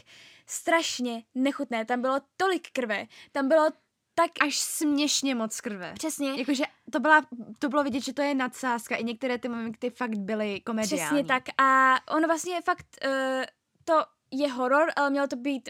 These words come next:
Speaker 1: bráno jako vtipný horor,
Speaker 2: Ano.
Speaker 1: ale na mě, a myslím si, že na valnou většinu lidí v tě-, tom sále, to už bylo prostě moc. Eh,
Speaker 2: Ohledu jakože té krve a nechutností.
Speaker 1: Jo, přesně. Ale jedna scéna, zase pokud si najdete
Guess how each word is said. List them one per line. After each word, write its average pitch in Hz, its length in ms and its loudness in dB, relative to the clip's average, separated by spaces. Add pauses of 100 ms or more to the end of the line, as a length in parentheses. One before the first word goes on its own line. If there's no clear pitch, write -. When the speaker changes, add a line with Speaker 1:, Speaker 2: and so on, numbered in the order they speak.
Speaker 1:
bráno 254 320 -2
jako 254 160 -6
vtipný 247 400 -6
horor, 320 220 2
Speaker 2:
Ano. 208 120 2
Speaker 1:
ale 285 220 4 (420)
na 285 240 4
mě, 254 320 2
a 262 100 0
myslím 277 240 -2
si, 269 60 -6
že 294 120 -2
na 277 100 0
valnou 262 240 0
většinu 269 260 -4
lidí 240 200 -6
v - 60 -14
tě-, 254 160 -12
tom 240 140 -6
sále, 220 440 -4
to 240 120 -6
už 247 140 -6
bylo 240 220 -2
prostě 226 480 -8 (120)
moc. - 480 -6 (500)
Eh, 302 160 10
Speaker 2:
Ohledu 294 320 6
jakože 254 400 0
té 226 200 -2
krve 220 280 -4
a 196 80 -2
nechutností. 196 560 -6
Speaker 1:
Jo, 254 60 0 (140)
přesně. 247 420 -8 (380)
Ale 320 200 4 (120)
jedna 320 300 0
scéna, 262 560 0 (100)
zase 277 300 -4
pokud 277 240 -6
si 294 120 -4
najdete 277 480 0